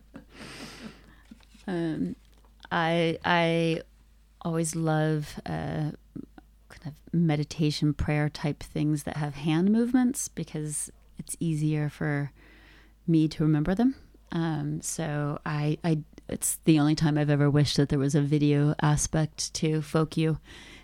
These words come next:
<laughs> which does come full circle 'cause at the beginning, Orion Lee and I were both talking about how much nicer it is to be on radio than on video.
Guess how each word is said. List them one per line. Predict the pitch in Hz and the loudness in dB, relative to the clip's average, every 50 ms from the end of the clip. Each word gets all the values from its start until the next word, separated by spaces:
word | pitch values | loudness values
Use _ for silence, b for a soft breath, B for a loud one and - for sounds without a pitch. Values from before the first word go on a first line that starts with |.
| B - | B 2
<laughs> | 190 196 240 190 175 254 208 - 247 - 269 - - - - 247 - 240 208 - - - - - - - - - - | 2 2 4 6 8 6 8 8 8 6 6 6 6 4 4 6 6 4 4 4 -2 -8 -8 -8 -8 -10 -10 -12 6
which | - 220 208 - - | 8 8 8 8 6
does | 208 208 208 196 - | 6 6 6 4 0
come | - - 202 185 | 0 0 0 0
full | 180 - 170 165 | 2 0 0 0
circle | - - 170 - - 160 | 2 0 0 2 4 2
'cause | 151 - - - | 2 2 2 0
at | 156 | 0
the | 160 | 2
beginning, | 151 160 143 156 156 151 151 156 | 2 2 4 6 6 6 6 6
Orion | - - 160 156 147 156 151 147 | 6 6 6 6 6 6 6 6
Lee | 147 147 147 | 6 6 6
and | 151 160 | 6 6
I | 147 147 | 6 6
were | 147 151 151 | 6 4 4
both | 143 156 147 151 - | 4 4 4 4 2
talking | - 156 151 151 - 147 151 | 2 2 2 4 4 2 2
about | 147 - 151 147 - | 4 4 2 2 2
how | 147 143 151 143 147 151 151 151 - - - | 0 0 2 2 4 2 2 2 -2 -6 -2
much | 165 160 151 - - - | 0 0 0 0 2 2
nicer | 156 151 151 - - 151 | 4 4 4 2 2 0
it | 156 147 | 2 2
is | 151 151 147 | 2 0 0
to | - 160 | -2 -2
be | 151 156 151 151 | 0 2 4 4
on | 147 147 151 147 | 4 4 4 4
radio | 151 151 151 143 151 151 147 147 147 | 4 4 4 4 4 2 4 2 2
than | 151 147 147 147 143 | 0 0 0 0 0
on | - - 156 151 147 147 151 156 156 165 - | 0 2 2 2 2 2 2 0 -2 -2 -6
video. | 151 147 156 151 151 147 143 147 147 143 | -2 0 2 2 4 2 4 2 2 0